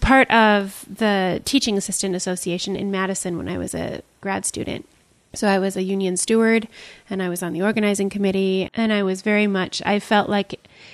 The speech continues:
if I was going to be affected by the rules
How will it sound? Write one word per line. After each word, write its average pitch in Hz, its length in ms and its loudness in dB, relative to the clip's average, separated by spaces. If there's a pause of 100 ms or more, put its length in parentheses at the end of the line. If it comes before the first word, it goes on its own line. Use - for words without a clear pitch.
(120)
if 233 180 6
I 233 140 6
was 220 160 6
going 196 320 2
to 214 140 -2
be 190 320 2
affected 196 720 0
by 190 680 4
the 220 200 6
rules 208 680 8